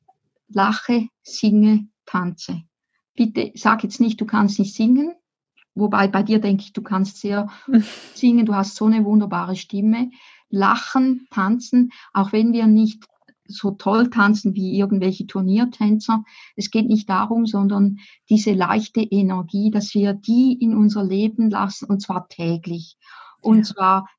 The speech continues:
Speaker 1: täglich immer und immer wieder, also nicht einmal, sondern mehrmals.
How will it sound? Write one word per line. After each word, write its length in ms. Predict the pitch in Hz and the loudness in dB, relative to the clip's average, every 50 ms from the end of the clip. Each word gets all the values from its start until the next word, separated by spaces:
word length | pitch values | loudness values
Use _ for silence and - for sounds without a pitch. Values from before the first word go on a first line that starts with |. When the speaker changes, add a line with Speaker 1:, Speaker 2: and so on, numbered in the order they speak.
| _ - | _ -2
Speaker 1:
täglich 560 | - 214 214 240 247 254 254 247 247 - - - | 0 2 2 2 2 2 2 0 0 -2 -4 -2
immer 420 | 233 240 254 254 254 247 247 - | 2 4 4 4 4 2 0 0
und 220 | 214 214 208 208 - - | 0 0 0 0 -2 -2
immer 340 | 214 202 202 202 190 175 | 0 0 0 0 -2 -2
wieder, 300 | 180 202 220 247 240 226 | 0 2 2 2 0 0
also 160 | 190 190 - 214 | -4 -2 0 0
nicht 260 | 202 214 214 208 _ - | 2 2 0 -2 _ -8
einmal, 500 | - 190 190 214 220 214 208 190 196 202 | -6 -2 2 4 4 4 4 2 0 -2
sondern 360 | 202 208 202 190 190 190 185 | -2 -4 -4 -2 0 0 0
mehrmals. 600 | 180 180 185 202 208 208 202 196 202 196 202 - | 0 -2 -2 0 0 2 2 2 0 -2 -4 -8